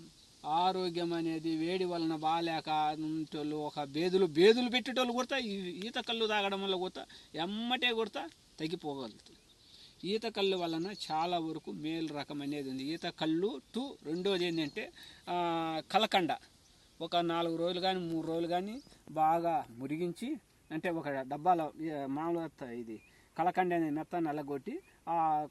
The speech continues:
మామూలుగా కళ్ళులో ఒక వారం రోజులు కానీ నాలుగు రోజులు కానీ దాంట్లో మురిగించి తర్వాత అది ఒక గ్లాస్ కానీ అర గ్లాస్ కానీ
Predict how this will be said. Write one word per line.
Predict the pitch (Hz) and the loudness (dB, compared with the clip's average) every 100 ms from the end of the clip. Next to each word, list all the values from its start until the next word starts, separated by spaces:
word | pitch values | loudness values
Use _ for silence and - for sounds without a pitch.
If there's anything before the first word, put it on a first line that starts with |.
| - | -6
మామూలుగా | 151 165 190 185 175 | -4 -2 0 0 -2
కళ్ళులో | - 165 180 156 107 _ _ _ _ _ - | -2 0 2 0 -4 _ _ _ _ _ -12
ఒక | 156 156 | -6 0
వారం | 156 151 156 147 143 | 0 2 0 0 -2
రోజులు | 151 151 143 | -2 -4 -2
కానీ | 160 170 | -2 0
నాలుగు | 151 147 147 | 0 -2 -4
రోజులు | 143 147 | -6 -4
కానీ | 156 | -4
దాంట్లో | 151 131 131 107 - _ _ - 135 | -4 -6 -10 -14 -16 _ _ -10 -4
మురిగించి | 139 160 190 165 240 349 _ _ - | 2 4 4 2 -2 -6 _ _ -6
తర్వాత | 160 170 180 175 | -2 2 2 2
అది | 160 147 | 0 0
ఒక | 143 | -4
గ్లాస్ | 139 143 156 160 | -4 2 2 2
కానీ | 170 175 175 | 0 2 2
అర | 139 143 | 2 0
గ్లాస్ | 151 156 170 | 0 -2 -2
కానీ | 160 175 | -2 -2